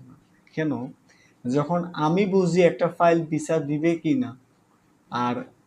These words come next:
ওইটা বোঝার পরে যদি আমি অ্যাপ্লিকেশন করি, তখন আমাকে আল্লাহর কাছে দায়ী থাকতে হবে না। আর যখন দেখবো যে আপনার, আহ, ঘোড়ার ডিম, কাগজপত্র কোনো কিছুতেই মিল নাই,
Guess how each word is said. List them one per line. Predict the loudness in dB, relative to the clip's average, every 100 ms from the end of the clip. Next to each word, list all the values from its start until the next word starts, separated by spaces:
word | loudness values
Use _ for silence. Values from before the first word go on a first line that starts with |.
| _
ওইটা | -2 0 2 2 4 2 -2
বোঝার | -6 -8 0 2 2
পরে | 2 -4 -6
যদি | -8 -8
আমি | -6 -6
অ্যাপ্লিকেশন | -8 -8 -10 -10 -10 -10
করি, | -8 -10 -10
তখন | -10 -8 -6
আমাকে | -4 -4 -4 -4
আল্লাহর | -2 -2 -6
কাছে | -8 -10 -6
দায়ী | -4 -4
থাকতে | -6 -10 -12
হবে | -14 -12 -12 -12
না। | -14 -18 _ _ -20 -8
আর | -6
যখন | -2 -2 -2 0
দেখবো | 0 0 0 -2
যে | 0 0
আপনার, | 0 -2 -4 -2 -2
আহ, | -2 -2 -2
ঘোড়ার | 0 2 2
ডিম, | 0 0 -2 -6 _ -20 -8
কাগজপত্র | -4 -2 -2 -4 -8 -4 -6
কোনো | -4 -4
কিছুতেই | -4 -6 -8 -6 -4
মিল | 0 2 2
নাই, | 2 -2 -8